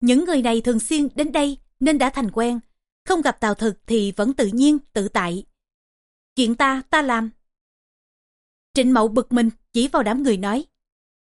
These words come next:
"Các người quá tự nhiên, dẫu sao đây cũng là phủ Lâm Tri Hầu, có còn chút quy củ nào không?" Nói xong phất tay áo, bước nhanh vào sân sau. Mọi người thi nhau bình luận.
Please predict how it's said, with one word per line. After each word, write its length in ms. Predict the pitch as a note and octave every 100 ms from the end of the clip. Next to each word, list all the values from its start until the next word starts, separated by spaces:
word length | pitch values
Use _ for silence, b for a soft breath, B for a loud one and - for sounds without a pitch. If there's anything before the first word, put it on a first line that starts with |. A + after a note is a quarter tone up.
| _ _
"Các 180 | - G4
người 220 | D4+ A#3+
quá 120 | G#3 E4+
tự 180 | C4
nhiên, 300 | F#3+ G#3+ A#3 A3+ _ _ _ _
dẫu 160 | B3+ D4+
sao 220 | - D4+
đây 140 | C4
cũng 140 | C#4+ C#4
là 140 | D#4
phủ 200 | A3+ G#3+
Lâm 200 | C4+ C4
Tri 160 | B3+ C4+
Hầu, 260 | G#3+ G#3 G#3 _ _ _ _ _ _
có 140 | - -
còn 320 | - G#3 G3
chút 180 | E4 D4+
quy 80 | C4
củ 180 | G3+
nào 180 | A3+ D#4
không?" 260 | - - E3 _ _ _ _ _ _ _ _ -
Nói 180 | C#4
xong 260 | F4+ E4 A#3+
phất 200 | A3+ E4
tay 140 | C4+
áo, 300 | A3 G#3+ C4+ F4 _
bước 200 | D#4+ F4
nhanh 120 | D#4
vào 220 | C4 G#3+
sân 200 | - C4
sau. 320 | B3 C4+ C4+ _ _ _ _ _ _
Mọi 180 | A3+ B3
người 220 | B3 A3+
thi 160 | B3+
nhau 180 | C#4+ C#4+
bình 200 | A#3+ A#3
luận. 260 | G3 F3+